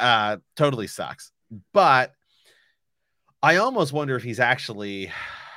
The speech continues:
<sighs> man, you know, if this is just an, a missed opportunity, because Netflix is, has one season left of Stranger Things.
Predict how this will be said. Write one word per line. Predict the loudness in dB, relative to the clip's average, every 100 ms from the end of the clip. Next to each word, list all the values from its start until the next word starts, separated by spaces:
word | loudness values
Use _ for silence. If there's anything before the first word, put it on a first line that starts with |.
| -20 _
<sighs> | _ _ _ _ -20 _ _ _
man, | -14 -10 -8
you | -8
know, | -6 -8
if | -8
this | -10 -10
is | -14
just | -14 -14
an, | -16 -10
a | -8
missed | -8 -8 -6
opportunity, | -8 -8 -16 -14 -12 -14
because | -16 -20 -12 -2 0 0 -4 -10 -12 -14 -18 _ _ _ _ _ -14
Netflix | -8 -2 -2 -2 -8 -8 -8 -16 _ -10
is, | -6 -4 -6 -8 -14 -18 _ _ -6
has | -2 -2 -4
one | -6 -6
season | -6 -8 -10 -10
left | -8 -8 -10
of | -14
Stranger | -12 -10 -12 -18 -20
Things. | -20 -20 -20 -20